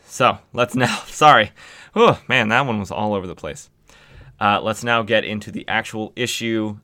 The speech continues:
Uh, the cover is pretty good. We have a, uh, looks like a wall of offense with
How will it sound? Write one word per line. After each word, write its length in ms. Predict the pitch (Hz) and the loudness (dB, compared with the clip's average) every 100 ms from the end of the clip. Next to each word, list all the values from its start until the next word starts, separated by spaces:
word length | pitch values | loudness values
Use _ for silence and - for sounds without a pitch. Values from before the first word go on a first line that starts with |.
| - | -4
Uh, 180 | 104 | -4
the 140 | 101 104 | -2 -6
cover 600 | - - 208 202 196 190 | -8 -2 0 2 2 0
is 180 | 143 143 | -4 -8
pretty 340 | - 170 160 | -4 -2 -2
good. 380 | 110 143 139 120 | -2 0 0 -2
We 160 | 120 | -6
have 240 | 123 135 131 | -2 -2 0
a, 120 | 120 107 - - | -4 -6 -10 -12
uh, 240 | 92 90 | -10 -8
looks 220 | 78 107 | -10 -8
like 120 | 113 | -6
a 100 | 104 | -4
wall 340 | 98 104 107 113 | -2 0 0 0
of 120 | 107 | -4
offense 520 | 95 - 107 113 - | -8 -6 -6 -6 -8
with 240 | 107 95 | -8 -8